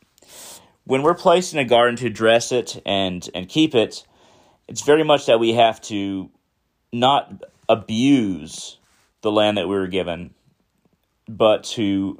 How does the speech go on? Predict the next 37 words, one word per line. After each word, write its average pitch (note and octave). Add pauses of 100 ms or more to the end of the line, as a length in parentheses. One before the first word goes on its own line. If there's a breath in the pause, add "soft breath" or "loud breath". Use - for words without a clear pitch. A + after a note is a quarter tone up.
(120)
but F#2+
to G2 (720 soft breath)
make B2
sure B2+
that G#2
it G2+
is F#2+
maintained. G2 (380)
We're A2+
very B2
much B2
the G#2+
shepherds - (100)
of A2+ (600 soft breath)
the A2
place G2+
that F#2
we F#2+
were, F2
that F#2
we F2+
were, C#2 (360)
that D#2+
we E2+
were C#2+
set -
first, G2
and F#2+
also F2+
of F2+
the F2+
whole F#2+
world. F#2+
We're F#2
very C3
much C3
shepherds, A2